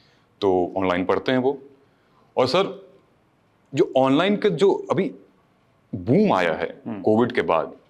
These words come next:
Speaker 1: मैं आपको एक चीज़ बहुत, अम, एक बहुत अच्छी चीज़ है जो मैं, मैं, मुझे, मैंने सीखा है इन, इस पूरे दौरान, मैं फॉलो भी करता हूँ। ऑनलाइन माध्यम में कोई, कोई भी, किसी भी आप चैनल का वीडियो देख लीजिए या फिर अड्डा ट्वेंटी सेवन फोर, ट्वेंटी फ़ोर सेवन का वीडियो आप देख लीजिए,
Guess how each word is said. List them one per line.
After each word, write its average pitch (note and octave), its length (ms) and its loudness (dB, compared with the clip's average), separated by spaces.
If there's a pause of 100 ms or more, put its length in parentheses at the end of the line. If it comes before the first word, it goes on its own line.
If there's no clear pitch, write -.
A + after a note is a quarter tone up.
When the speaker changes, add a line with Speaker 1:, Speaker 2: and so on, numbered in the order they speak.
(560)
Speaker 1:
मैं D3 100 2
आपको D#3 260 0
एक A#2+ 240 0
चीज़ D#3 140 -2
बहुत, C3 480 -2
अम, A2 440 2 (160)
एक A2+ 160 -2
बहुत A2 240 0
अच्छी - 260 -4
चीज़ A2+ 220 0
है A2+ 60 2
जो G#2+ 100 -2
मैं, G#2 260 -2
मैं, G2+ 240 -4 (160)
मुझे, G2 320 -4
मैंने G#2 200 -6
सीखा G2+ 520 -4
है F#2 180 -2
इन, F2+ 160 -6 (160)
इस F#2+ 100 -10
पूरे F#2+ 220 -2
दौरान, F#2+ 240 0
मैं A2 160 0
फॉलो A2 340 0
भी G#2 100 -2
करता D#2+ 280 -4
हूँ। E2 180 -8 (1080)
ऑनलाइन D#3+ 400 2
माध्यम G#2 400 2
में C3+ 320 0
कोई, F3+ 320 2
कोई E3 320 2
भी, E3+ 140 2
किसी E3 220 0
भी E3 120 2
आप D3+ 220 0
चैनल A#2 200 2
का A#2+ 100 -2
वीडियो F#2+ 240 0
देख F2+ 180 0
लीजिए B2+ 200 -2
या D#3+ 100 2
फिर D#3+ 200 0
अड्डा A#2+ 140 2
ट्वेंटी C3+ 220 4
सेवन A#2+ 520 0 (200)
फोर, A2+ 140 -2
ट्वेंटी A#2 200 0
फ़ोर A#2+ 160 0
सेवन A2 260 0
का A#2 100 0
वीडियो F#2+ 240 2
आप F2+ 60 0
देख F2 220 -4
लीजिए, C#3 180 -6